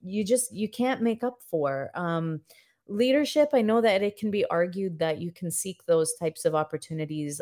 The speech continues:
on your own and, and you don't need to be in school for those. And so, you know, if,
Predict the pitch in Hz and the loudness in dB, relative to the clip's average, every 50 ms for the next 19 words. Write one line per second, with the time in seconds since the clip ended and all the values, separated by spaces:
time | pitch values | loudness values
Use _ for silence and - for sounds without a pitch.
0 | - - 156 156 160 156 156 156 151 - - 151 151 151 151 151 151 151 147 147 | -8 -6 -4 -2 -2 0 0 -2 -4 -4 -4 -4 -2 -2 0 -2 -2 -4 -6 -6
1 | 147 - - 156 147 143 143 143 - - 147 147 147 156 156 175 185 175 - 165 | -8 -8 -8 -6 -6 -6 -8 -10 -10 -10 -10 -6 -6 2 2 2 2 2 0 -2
2 | 165 165 165 160 156 - - 160 147 147 - - - 175 165 165 165 156 - - | -2 -2 -2 -2 -4 -6 -6 -6 -8 -8 -8 -4 -2 0 0 2 0 0 -2 -4
3 | - - _ 160 160 160 151 147 143 143 139 - - 160 151 151 147 147 143 143 | -4 -6 _ 0 4 4 6 6 4 2 0 -2 -4 -2 2 4 4 4 4 4
4 | 143 147 147 143 - 151 135 135 143 - _ - - - - - _ - - - | 2 0 0 -2 -2 -4 -4 -6 -8 -10 _ -20 -20 -20 -20 -20 _ -4 4 6
5 | 196 175 175 175 170 139 - 104 160 180 165 156 151 147 - - 175 170 | 10 12 12 12 12 10 6 2 0 2 2 2 0 0 4 4 4 4